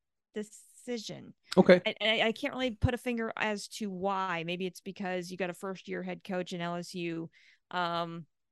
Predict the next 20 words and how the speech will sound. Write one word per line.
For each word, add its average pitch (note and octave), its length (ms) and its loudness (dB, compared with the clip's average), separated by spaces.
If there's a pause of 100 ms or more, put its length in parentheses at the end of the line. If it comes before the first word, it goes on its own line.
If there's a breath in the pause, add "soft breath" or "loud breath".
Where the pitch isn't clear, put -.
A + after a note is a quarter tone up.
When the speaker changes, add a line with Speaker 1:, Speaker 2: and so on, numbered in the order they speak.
(200)
Speaker 1:
you G3+ 100 -4
know, E3+ 160 0
still F#3+ 240 -2
trying F#3 420 -2
to F#3 120 -6
kind E3+ 260 -4
of D#3+ 140 -6
figure E3+ 300 -2
out E3 220 2 (300)
things. E3+ 460 -4
They F#3 100 4
haven't, A3 320 -2
L C4+ 160 2
S D4+ 160 -6
U C4+ 160 -4
has A#3 220 -2
looked A3 400 -8 (1080)
good, C#4 460 0
but A#3+ 160 -2
not A3 260 -2